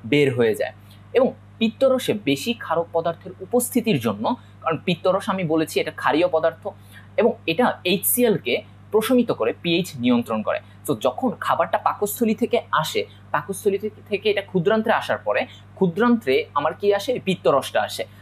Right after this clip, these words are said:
তো পাকস্থলীর খাবারটা তো অম্লীয় হয়, কারণ সেখানে এইচসিএল ছিল, এ কারণে ওই অম-, অম্লীয় খাবারটাকে প্রশমিত করতে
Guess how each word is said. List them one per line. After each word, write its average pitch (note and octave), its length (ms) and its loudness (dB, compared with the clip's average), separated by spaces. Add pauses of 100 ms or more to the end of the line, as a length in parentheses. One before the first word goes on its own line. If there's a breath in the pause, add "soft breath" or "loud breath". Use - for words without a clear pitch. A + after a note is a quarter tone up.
তো D#3+ 60 -4
পাকস্থলীর A3+ 540 -2
খাবারটা A3 440 0
তো A3 160 0
অম্লীয় A3+ 400 4
হয়, A#2 180 0
কারণ B2+ 220 -2
সেখানে D3 320 -6
এইচসিএল G#3+ 480 0
ছিল, G#3 240 0 (320 loud breath)
এ F#3 80 2
কারণে G3+ 380 0
ওই G#3 280 0
অম-, E3 280 0
অম্লীয় G#3 300 2
খাবারটাকে D#3+ 400 -2
প্রশমিত G#3+ 480 0
করতে G#3 400 -2